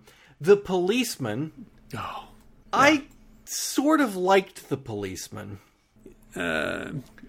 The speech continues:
Speaker 1: I, I
Speaker 2: yeah, he was definitely, um, the, the, I wouldn't say he's like the Barney Fife character.
Speaker 1: No, but he was,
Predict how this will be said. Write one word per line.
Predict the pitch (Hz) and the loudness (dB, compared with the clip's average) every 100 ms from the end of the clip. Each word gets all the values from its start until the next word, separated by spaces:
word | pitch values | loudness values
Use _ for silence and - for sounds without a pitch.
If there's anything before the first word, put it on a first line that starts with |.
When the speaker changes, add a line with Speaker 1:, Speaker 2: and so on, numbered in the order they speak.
| - - - | -20 -20 -4
Speaker 1:
I, | - 220 208 220 170 | 0 0 0 -2 -4
I | 170 - 151 - | -14 -12 -12 -10
Speaker 2:
yeah, | - 208 277 269 - - | 0 4 6 4 2 -2
he | - 196 196 185 | -2 -2 0 2
was | 254 196 | 4 4
definitely, | - 196 - 180 180 165 151 127 - - - - - - | 4 2 2 -2 0 2 0 -2 -10 -20 -20 -20 -20 -12
um, | 139 135 135 127 120 110 110 _ - - - | -8 -4 -4 -6 -8 -12 -18 _ -20 -20 -10
the, | 156 135 139 | -6 -6 -6
the, | 147 139 123 - - - - - - - - - | -4 -4 -4 -12 -20 -20 -20 -20 -20 -20 -18 -4
I | 170 | 0
wouldn't | 294 277 - | 2 4 4
say | 226 190 | 6 6
he's | 180 151 | 4 -2
like | - 151 139 - - 143 | 0 0 0 -6 -14 -4
the | 139 | -4
Barney | - 135 160 | 0 0 0
Fife | 127 - 147 160 - | -2 -2 -2 -2 -2
character. | 185 175 175 196 196 - - - - - | 0 0 0 -4 -6 -8 -20 -20 -18 0
Speaker 1:
No, | 302 311 170 113 98 - - _ _ _ - | 4 6 4 0 -6 -12 -18 _ _ _ 2
but | 233 226 - - _ _ _ | 4 4 0 -8 _ _ _
he | 175 - 233 | -16 -8 -6
was, | 233 233 214 - | -4 -4 -6 -10